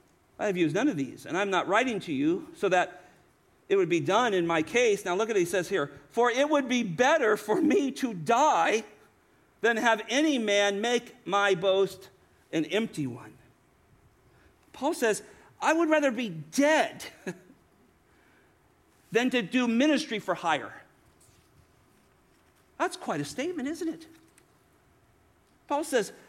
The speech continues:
"I, I would rather die than to be seen as one who is after sordid gain." Those are Peter's words about elders, First Peter chapter five. And later he says, "We're not,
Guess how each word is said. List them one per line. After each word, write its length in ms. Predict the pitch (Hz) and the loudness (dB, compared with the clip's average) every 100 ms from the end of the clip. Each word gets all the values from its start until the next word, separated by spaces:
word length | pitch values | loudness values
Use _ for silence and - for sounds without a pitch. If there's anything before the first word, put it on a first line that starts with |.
| - | -18
"I, 100 | - - | -14 -6
I 100 | 277 | -2
would 80 | 339 | 0
rather 220 | 320 285 | 0 0
die 580 | 185 254 294 294 226 226 | 0 2 4 4 4 2
than 160 | 233 | 0
to 80 | 233 | -2
be 160 | 214 226 | -6 -6
seen 400 | - 277 339 330 | -4 -2 0 0
as 220 | 233 226 | -2 -4
one 320 | 214 262 311 | -2 0 2
who 160 | 269 262 | 2 2
is 140 | 220 | 0
after 340 | 226 262 - 220 | -2 -6 -2 -4
sordid 580 | - - 285 269 220 170 | -4 -2 0 0 -2 -2
gain." 340 | 226 214 151 | 0 2 0
Those 140 | 165 | 0
are 60 | 156 | -4
Peter's 380 | - 226 180 147 | -6 -4 -4 -2
words 340 | 143 135 135 - - | -2 -2 -4 -12 -4
about 280 | 156 143 175 | -2 0 -2
elders, 460 | 190 135 - - - _ _ _ _ - | -2 -4 -10 -16 -20 _ _ _ _ -6
First 200 | 175 165 | -6 -4
Peter 180 | 175 147 | -6 -4
chapter 240 | 156 123 | -6 -8
five. 320 | 170 147 101 - _ _ _ _ _ _ _ _ _ _ - | -4 -4 -6 -12 _ _ _ _ _ _ _ _ _ _ -8
And 300 | - 240 233 | -2 0 2
later 280 | 247 294 240 | 4 4 2
he 140 | 226 | 0
says, 360 | 208 226 208 196 - - - - | -2 0 0 -2 -12 -20 -20 -8
"We're 200 | 226 294 | 0 2
not, 240 | 285 240 | 4 2